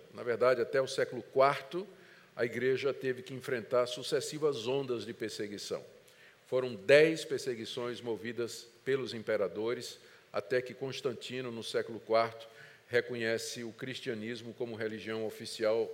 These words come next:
do Império Romano. Mas até lá, iniciando no livro de Atos, no-, onde nós temos o, o, a história do, do começo da igreja cristã,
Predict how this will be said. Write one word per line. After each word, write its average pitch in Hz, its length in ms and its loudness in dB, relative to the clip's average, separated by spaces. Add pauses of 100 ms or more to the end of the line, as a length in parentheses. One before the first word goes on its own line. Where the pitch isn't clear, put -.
do 98 400 -6
Império 104 380 0
Romano. 110 540 -2 (960)
Mas 131 400 4
até 151 260 8
lá, 156 380 8
iniciando 139 840 -2
no 117 180 -8
livro 131 200 -6
de 110 160 2
Atos, 117 640 2 (920)
no-, 98 260 -6
onde 104 200 -8
nós 107 180 -4
temos 110 280 -8
o, 107 60 -8
o, 98 320 -10
a 95 60 0
história 127 460 2
do, 107 220 -6
do 98 160 -10
começo 120 540 -4
da 101 200 2
igreja 98 360 -6
cristã, 101 480 -4